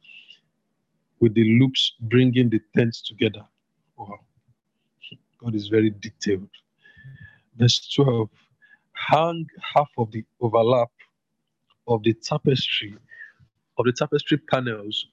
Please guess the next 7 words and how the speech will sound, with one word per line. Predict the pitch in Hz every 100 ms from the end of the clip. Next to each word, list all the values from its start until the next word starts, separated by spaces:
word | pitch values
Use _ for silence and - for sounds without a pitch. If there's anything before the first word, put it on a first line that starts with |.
| -
over | 143 143
the | 123
rear | 113 120 123 113 -
of | 113 98
the | 104 -
dwelling. | 120 123 110 98 _ _ _ _ _ _ _ _ - _
The | 120